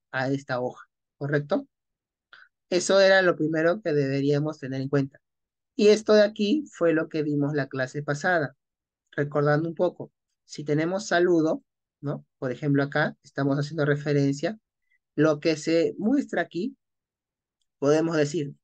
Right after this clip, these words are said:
a la celda activa, ¿no? El valor va a ser macro, donde yo me ubique,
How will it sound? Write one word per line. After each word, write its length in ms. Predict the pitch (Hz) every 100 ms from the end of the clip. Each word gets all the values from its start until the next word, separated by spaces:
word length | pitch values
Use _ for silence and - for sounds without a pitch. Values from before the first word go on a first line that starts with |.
| _
a 60 | 143
la 120 | 139
celda 360 | 139 165 165 165
activa, 480 | 151 175 165 156
¿no? 200 | 240 196 -
El 120 | 139
valor 320 | 135 135 143
va 80 | 139
a 40 |
ser 240 | 143 139 139
macro, 480 | 139 135 151 151 - _ _ _ _ _
donde 240 | 147 147 139
yo 80 |
me 120 | 175 175
ubique, 500 | 165 165 - 170